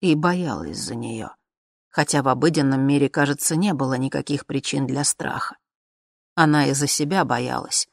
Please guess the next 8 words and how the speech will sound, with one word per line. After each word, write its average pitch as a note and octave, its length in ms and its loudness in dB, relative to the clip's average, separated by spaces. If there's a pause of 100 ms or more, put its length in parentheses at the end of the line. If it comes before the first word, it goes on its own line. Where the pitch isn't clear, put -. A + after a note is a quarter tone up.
(460)
только D3+ 320 2
ничего D3 440 2
не C3+ 140 2
говорила D#3 540 -2
друзьям, - 560 -8 (320)
не A3 220 6
из-за G#3 220 2
снов, - 560 -4